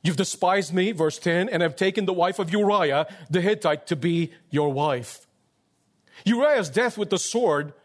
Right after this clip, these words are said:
is a general expression because we know from chapter eleven he died by the archer's arrow. There's no discrepancy here.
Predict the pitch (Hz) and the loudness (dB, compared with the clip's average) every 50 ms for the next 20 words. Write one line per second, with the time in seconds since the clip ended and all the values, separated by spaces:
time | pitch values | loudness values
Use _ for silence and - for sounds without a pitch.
0 | _ _ - - 185 156 185 151 - 170 226 226 226 214 - - 190 - - - | _ _ -6 -4 -2 -2 -2 -2 0 0 2 2 2 0 2 0 -2 -4 -4 -2
1 | - 180 170 170 - - 131 127 147 - 190 151 135 175 214 190 180 185 - - | 0 0 0 0 -2 -4 -4 -4 -2 -2 -2 -2 0 0 0 2 4 4 4 4
2 | 160 156 151 - - - - - - 185 170 165 - - 196 185 180 180 - 175 | 2 0 -2 -4 -14 -20 -16 -4 0 0 0 0 0 0 0 0 0 0 -4 -4
3 | 180 - 180 165 160 196 220 185 147 156 139 143 - - - _ _ - 196 190 | -2 0 0 2 2 2 2 2 0 -2 -4 -4 -8 -12 -20 _ _ 0 0 2
4 | 135 180 196 202 196 180 160 165 165 165 165 180 - - - 196 240 226 - - | 2 2 2 4 2 2 2 0 0 0 0 -4 -6 -2 0 0 0 2 0 -2
5 | 180 160 135 - - 202 202 196 175 147 127 104 98 - - _ _ _ _ _ | -4 -4 -4 -2 0 2 4 4 4 2 2 0 -6 -14 -20 _ _ _ _ _
6 | _ _ _ _ _ _ _ _ _ - 190 202 170 165 226 254 240 175 170 - | _ _ _ _ _ _ _ _ _ 0 0 0 2 2 2 2 2 0 -4 -4
7 | - 214 208 202 202 190 175 - - 175 151 143 175 165 135 110 101 - | 0 0 0 0 0 -4 -4 -2 -2 -2 0 2 2 0 0 -2 -6 -12